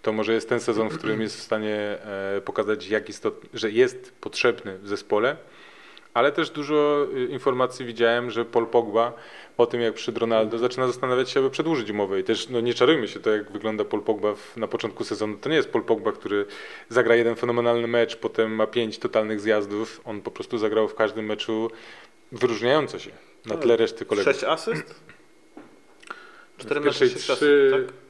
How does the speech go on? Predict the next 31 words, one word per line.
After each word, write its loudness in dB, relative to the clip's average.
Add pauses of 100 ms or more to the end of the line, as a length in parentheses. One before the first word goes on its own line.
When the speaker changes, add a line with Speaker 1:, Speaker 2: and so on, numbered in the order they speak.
(100)
Speaker 1:
jedna... -2 (960)
Tak, -2
sześć -6
asyst, -8
Speaker 2:
No. -12
Speaker 1:
sześć -12
asyst. -18 (440)
Speaker 2:
No, -8 (360)
gdzieś -8
tam -2
widziałem 0
jakąś -4
taką -6
informację, -4
że -8
zastanawiają -4
się -12
powoli, -8
czy -10 (640)
nie -8
pobije -2
rekordu -4
Thierry -10
Henry -8 (800)
w -14
ilości -6
asyst -10
w, -8
w -14
jednym -10
sezonie. -6